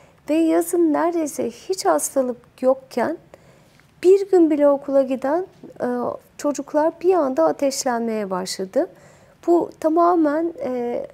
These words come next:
sınıflarda sizin de söylediğiniz gibi yakın temas, işte, e, havasız,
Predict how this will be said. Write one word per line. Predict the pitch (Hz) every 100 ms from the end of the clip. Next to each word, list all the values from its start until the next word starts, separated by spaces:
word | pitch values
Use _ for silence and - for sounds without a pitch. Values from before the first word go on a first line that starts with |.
| _ _ _
sınıflarda | - - - 269 262 285 262 254 226 294 370 -
sizin | - - 254 285 277
de | 262
söylediğiniz | - 233 220 220 214 208 -
gibi | 220 320 359 _ _ _ _
yakın | 269 277 330
temas, | 320 311 285 277 302 - - - - _ _ -
işte, | - - 269 262 -
e, | - 233 247
havasız, | - 262 254 269 285 -